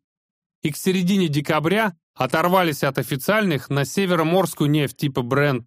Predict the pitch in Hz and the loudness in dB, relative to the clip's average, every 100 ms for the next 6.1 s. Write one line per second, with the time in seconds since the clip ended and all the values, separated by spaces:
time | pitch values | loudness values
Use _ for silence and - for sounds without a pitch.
0 | _ - 127 135 123 110 120 160 147 139 | _ -6 -2 -2 -2 -4 -2 -2 -2 -2
1 | 208 220 185 196 196 156 165 190 170 139 | 0 0 -2 -2 -2 -2 -2 -2 -2 0
2 | 165 170 160 143 170 165 123 98 85 _ | 0 2 0 0 0 0 0 -2 -6 _
3 | _ _ - 147 151 220 - 190 - 156 | _ _ -4 -4 0 -2 0 -2 0 -2
4 | 151 208 220 156 151 139 214 202 156 - | 0 -2 -4 -2 -2 -2 -2 0 -2 -2
5 | 175 208 180 151 151 165 - 185 - 113 | -2 0 0 0 0 -2 0 -2 -2 -4